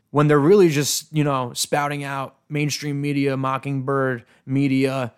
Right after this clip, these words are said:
New World Order talking points that gets implanted in their head, but they think they're edgy or anti-establishment because of it.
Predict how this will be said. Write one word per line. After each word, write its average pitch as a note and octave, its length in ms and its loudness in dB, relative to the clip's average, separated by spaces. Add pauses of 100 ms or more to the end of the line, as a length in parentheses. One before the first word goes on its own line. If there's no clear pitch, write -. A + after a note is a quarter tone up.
(340)
New C#3+ 180 2
World D#3 300 4
Order C#3+ 260 4
talking C#3 460 -4
points C3+ 300 -6
that C3 140 -8
gets C3 200 -4
implanted C3 420 -4
in C3 80 -2
their A#2+ 140 -2
head, C#3+ 200 -4
but B2 100 -4
they B2+ 100 -4
think G3 260 -4
they're C3 220 0
edgy F3 440 -2
or C#3 220 -2
anti-establishment D#3 1120 -4
because B2 340 -6
of A2+ 160 -6
it. A2 160 -2